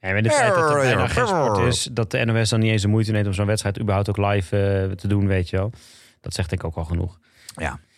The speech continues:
Speaker 1: Terwijl de topper is in het, eh, in de, in de, in de hoofdklasse mannen. Nee, ja, dit was uiteindelijk een deceptie. Gelukkig waren er mooie voetbalpotjes, want uiteindelijk zijn we gewoon lekker, eh, A Z, eh, Ajax gaan kijken en hebben Ajax kampioen zien worden. Dus dat was leuk.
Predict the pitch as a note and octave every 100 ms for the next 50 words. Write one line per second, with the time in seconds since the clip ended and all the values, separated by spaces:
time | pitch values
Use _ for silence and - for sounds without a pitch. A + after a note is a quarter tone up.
0 | - G#2 G2 G2+ G2+ G#2 G#2 G#2 F#2+ G#2
1 | G2 G#2 G#2 G2+ A2+ A2 G#2 G#2+ A2+ G#2
2 | G#2 G2+ G#2 - G2+ G2 F#2+ F#2 G#2+ G2+
3 | F2+ F#2 G#2+ C3+ B2 C3+ C3+ C3 C#3 A#2
4 | A#2 C#3 - B2+ D3 - C3 B2 A#2+ A#2+
5 | C3 A2+ D3+ C#3+ D#3 D3 C3 A#2+ A#2 G#2
6 | G#2+ G2+ G#2 G2 G#2+ G#2 G#2 G#2+ G#2 G#2+
7 | - G#2 G#2 B2+ C#3+ A#2 C3 B2+ A#2 B2+
8 | - G#2 G2+ G#2+ A2 - G2+ A2 A#2+ A#2+
9 | A2 A#2+ - G#2+ G2+ A2+ C#3